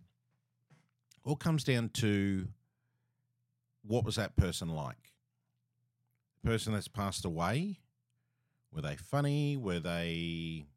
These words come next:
black and white? Were they out there? What,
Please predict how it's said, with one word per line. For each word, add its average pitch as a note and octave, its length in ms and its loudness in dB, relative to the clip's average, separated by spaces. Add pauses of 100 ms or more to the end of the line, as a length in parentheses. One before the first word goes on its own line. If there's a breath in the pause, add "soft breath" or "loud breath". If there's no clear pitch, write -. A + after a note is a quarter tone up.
(140)
black D#2+ 160 -4
and E2 140 -4
white? D3+ 500 0
Were E2+ 220 -4
they E2+ 640 -4 (760)
out C#3 200 2 (100)
there? C#3 440 0 (100)
What, D3 180 0